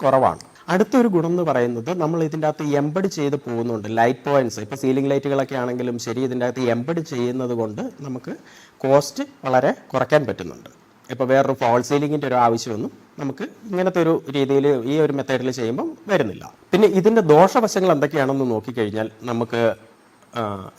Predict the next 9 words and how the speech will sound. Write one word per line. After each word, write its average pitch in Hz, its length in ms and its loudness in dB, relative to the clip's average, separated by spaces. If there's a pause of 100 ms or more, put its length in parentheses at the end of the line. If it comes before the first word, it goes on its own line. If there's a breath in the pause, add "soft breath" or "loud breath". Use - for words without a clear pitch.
റിപ്പയറിങ് 139 480 2
ഈ - 80 -2
ക-, 113 400 -4
ഫ്ലോറിൽ 131 420 2 (160)
വരുന്നത് 127 360 -2
പോലെ 127 220 -2
തന്നെ 127 220 -4
റൂഫിൻ്റെ 131 320 -2
അകത്ത് 127 120 -8